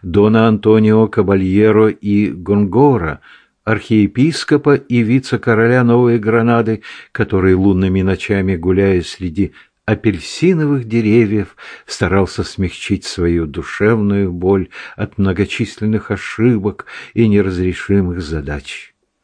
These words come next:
В отличие от климата побережья, жаркого и влажного, Климат Турбака был прохладным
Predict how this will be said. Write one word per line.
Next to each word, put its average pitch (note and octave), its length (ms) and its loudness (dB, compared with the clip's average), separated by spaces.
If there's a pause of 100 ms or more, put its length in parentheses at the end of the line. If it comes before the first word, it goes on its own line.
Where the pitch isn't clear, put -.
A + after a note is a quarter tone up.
(960)
В F2 100 0
отличие B2+ 540 2
от A2+ 120 -4
климата C3+ 460 2
побережья, G#2 920 0 (160)
жаркого F2+ 640 -2
и D#2 140 -4
влажного, F2+ 720 -4 (720)
Климат D3+ 540 2
Турбака B2+ 500 0
был A#2 240 0
прохладным G2+ 920 -4